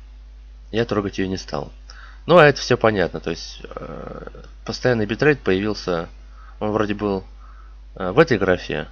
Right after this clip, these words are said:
в видео, а теперь сюда перекочевал. Ну, это все понятно. Вот. Для тех, кому непонятно, это, е-, если сюда галочку поставить, то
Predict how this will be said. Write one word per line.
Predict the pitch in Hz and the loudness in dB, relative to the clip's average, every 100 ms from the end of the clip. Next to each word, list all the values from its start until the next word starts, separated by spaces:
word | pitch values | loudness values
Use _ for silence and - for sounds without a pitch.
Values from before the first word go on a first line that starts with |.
| - | -14
в | 92 | -14
видео, | 87 92 80 78 76 92 | -8 -8 -4 -4 -4 -6
а | |
теперь | 117 - 104 - | -6 -6 -6 -8
сюда | - - 85 | -16 -6 -6
перекочевал. | - 90 90 - 87 85 76 - - | -4 -6 -6 -6 -4 -4 -4 -6 2
Ну, | 156 | 2
это | 160 - | 2 -8
все | - 131 | -4 0
понятно. | 123 120 95 85 - - - - - - - | 2 2 2 -2 -6 -12 -14 -18 -18 -16 -8
Вот. | 76 - | -8 -6
Для | 92 | -4
тех, | 127 | -2
кому | 127 127 | 0 0
непонятно, | 135 127 139 180 165 | 0 0 2 2 2
это, | 113 113 113 110 110 - - - - - - - - | 0 0 2 2 0 -10 -20 -20 -20 -20 -20 -20 -10
е-, | 92 101 | -4 -4
если | 113 113 135 127 | -2 -2 -2 -4
сюда | - 120 120 | -4 -2 -2
галочку | 120 107 - - | 0 0 -2 0
поставить, | 117 117 175 165 113 - | 0 2 4 4 2 -2
то | 107 101 101 | -2 0 -2